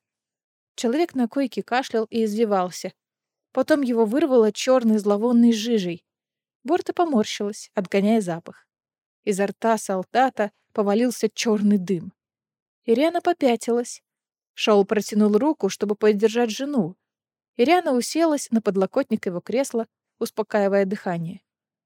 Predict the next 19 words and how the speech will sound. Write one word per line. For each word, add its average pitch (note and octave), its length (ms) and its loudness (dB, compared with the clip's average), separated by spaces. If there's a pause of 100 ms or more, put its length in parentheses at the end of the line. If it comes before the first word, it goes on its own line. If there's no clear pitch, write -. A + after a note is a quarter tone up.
(320)
А A3 100 2
Элина E4 320 4
больше D4 300 0
ни C#4 80 -2
о C4 60 0
чём C#4+ 200 -2
не D4 100 -8
спрашивала, G3 600 0
давая A3+ 340 2
Ириане A#3 320 2
прийти G#3+ 340 -2
в G#3+ 60 -12
себя. G3 360 -4 (680)
Целительница A3+ 720 2
совершила G#3+ 560 -2
невозможное, A3+ 800 0 (300)
причём C4 320 -4
будучи C4 320 -2
беременной. G#3+ 640 0